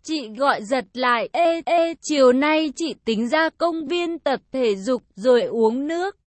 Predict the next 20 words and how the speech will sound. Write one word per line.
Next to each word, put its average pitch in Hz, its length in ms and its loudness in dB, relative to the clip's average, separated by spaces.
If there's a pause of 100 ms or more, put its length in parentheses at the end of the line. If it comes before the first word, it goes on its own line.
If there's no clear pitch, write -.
(280)
Muốn 240 380 0
đi 339 200 -2
cùng 247 320 -2
thì 262 240 -2
quay 311 300 0
lại 277 240 -2 (120)
rửa 294 180 2 (100)
bát, 330 300 0
không 311 260 -4
thì 247 260 0
thôi, 285 500 2
chiều 285 280 2
đây 285 360 -2
đi 320 280 -2
một 269 320 2
mình, 240 500 -2
hi 349 240 0
hi." 320 480 0
Mẹ 269 280 0 (120)
kiếp 370 220 -4